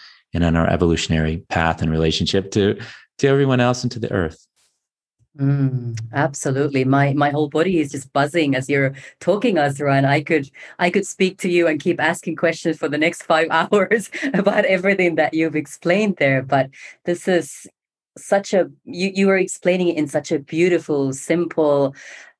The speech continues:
Speaker 2: these are complex issues, and you're explaining in them, them in such a beautiful, simple, and graceful way. So thank you for, for sharing all of that. And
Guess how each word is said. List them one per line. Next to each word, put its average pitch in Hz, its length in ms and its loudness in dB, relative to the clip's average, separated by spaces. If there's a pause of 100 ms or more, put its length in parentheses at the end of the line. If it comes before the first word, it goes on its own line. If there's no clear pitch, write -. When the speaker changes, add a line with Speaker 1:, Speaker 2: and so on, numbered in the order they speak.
Speaker 2:
these 208 180 2
are 208 100 2
complex 170 600 0
issues, 147 340 -2
and 139 80 2
you're 143 120 2
explaining 151 480 0
in 147 140 0
them, 139 260 2
them 151 240 2
in 143 120 0
such 139 220 -4
a 151 60 -2
beautiful, 147 580 0
simple, 139 360 -2
and 131 120 -2
graceful 139 560 -2
way. 123 280 -2
So 127 180 -6
thank 151 340 0
you 139 140 0
for, 127 360 -2 (340)
for 151 100 -2
sharing 165 560 2
all 135 240 0
of 123 160 -6
that. 117 440 -6
And 139 400 2